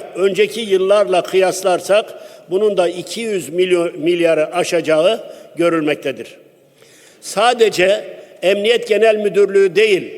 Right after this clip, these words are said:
vergi daireleri ve diğer bazı kamu idareleri de vatandaşlara ceza kesmek için adeta birbiriyle yarışmaktadır.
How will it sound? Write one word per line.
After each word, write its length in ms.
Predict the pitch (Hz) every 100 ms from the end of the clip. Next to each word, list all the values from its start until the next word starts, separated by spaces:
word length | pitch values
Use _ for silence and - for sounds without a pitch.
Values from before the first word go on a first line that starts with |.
| - - -
vergi 500 | 123 190 185 180 226
daireleri 640 | 208 202 202 202 196 226
ve 200 | 226 185
diğer 320 | 170 208 196 165
bazı 380 | 214 202 170
kamu 320 | - 196 226 226
idareleri 640 | 190 196 185 190 190 196
de 160 | 208 165
vatandaşlara 840 | 175 180 185 190 - 190 180 170
ceza 360 | 165 170 202
kesmek 540 | 185 196 180 196 214 -
için 380 | - 208 233 226 - - -
adeta 640 | 185 208 196 175 175 156
birbiriyle 640 | 147 202 170 190 208 226 196
yarışmaktadır. 840 | 196 175 165 - 151 - 135 117